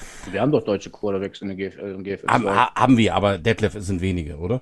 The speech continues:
Speaker 1: Ja, natürlich. Aber das war ja schon immer so. Ich meine, das heißt,
Speaker 2: Ja.
Speaker 1: das war ja schon immer so, ist ein dummer Satz, das war, ich weiß, aber ja, die, die, äh, das, das sehe ich ein bisschen anders, weil G F L und G F L zwei, die leben halt eben auch von ihren Sponsoren und die sind halt eben auch, äh,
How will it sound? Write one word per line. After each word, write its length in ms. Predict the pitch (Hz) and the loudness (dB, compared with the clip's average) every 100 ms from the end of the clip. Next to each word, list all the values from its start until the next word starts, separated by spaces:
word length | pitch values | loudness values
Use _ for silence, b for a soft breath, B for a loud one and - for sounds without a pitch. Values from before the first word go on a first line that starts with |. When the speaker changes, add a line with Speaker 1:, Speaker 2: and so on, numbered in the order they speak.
| - | -6
Speaker 1:
Ja, 120 | - - | -2 2
natürlich. 640 | 104 - 104 110 92 - | 2 4 6 6 4 4
Aber 140 | 101 | 8
das 160 | 104 101 | 8 10
war 100 | 117 | 8
ja 80 | 113 | 8
schon 160 | 110 | 6
immer 220 | 101 113 95 | 6 6 6
so. 160 | 92 | 2
Ich 100 | 87 | 2
meine, 260 | 104 104 98 | 4 4 4
das 80 | 113 | 4
heißt, 160 | 113 | 6
Speaker 2:
Ja. 60 | 113 | 6
Speaker 1:
das 80 | 131 | 6
war 120 | 143 | 4
ja 80 | 147 | 2
schon 160 | - | -2
immer 220 | 127 156 139 | 2 6 8
so, 140 | 151 | 10
ist 100 | 131 | 10
ein 60 | 131 | 10
dummer 240 | 143 127 | 10 10
Satz, 280 | 123 127 - | 6 4 2
das 220 | 127 - | -2 2
war, 160 | 117 110 | 2 2
ich 140 | 113 | 4
weiß, 320 | 120 143 147 | 6 6 4
aber 320 | 123 127 120 B B B B B | 4 4 4 B B B B B
ja, 180 | - 143 | 6 8
die, 340 | 127 131 131 120 | 8 6 6 4
die, 380 | 127 127 127 | 2 2 2
äh, 480 | 113 123 123 123 120 110 98 | 4 4 6 4 2 -2 -2
das, 180 | 131 135 | 2 4
das 200 | 151 123 | 4 4
sehe 120 | 147 | 4
ich 100 | 160 | 4
ein 60 | 147 | 2
bisschen 240 | 127 135 | -4 -2
anders, 340 | 123 147 113 117 | 2 4 4 2
weil 300 | 113 117 110 | 2 2 2
G 220 | 107 131 | 4 2
F 100 | 127 | 2
L 220 | 135 147 | 2 4
und 100 | 139 | 4
G 120 | 131 135 | 4 2
F 80 | |
L 100 | 120 | 0
zwei, 380 | 110 117 127 147 | -4 2 4 6
die 140 | 127 123 | 4 4
leben 300 | 131 147 127 | 6 6 6
halt 160 | 127 | 4
eben 200 | 131 127 | 4 2
auch 120 | 123 | 0
von 160 | 127 120 | -2 -2
ihren 140 | 120 | 0
Sponsoren 680 | 107 104 101 120 165 113 131 | 0 0 2 6 6 8 6
und 280 | 104 110 104 | 4 0 2
die 180 | 110 107 | -2 2
sind 180 | 131 | 4
halt 160 | 139 117 | 6 4
eben 240 | 113 120 | 4 4
auch, 480 | 87 123 139 139 - | 4 4 2 0 -2
äh, 440 | 120 120 120 117 | 2 4 4 2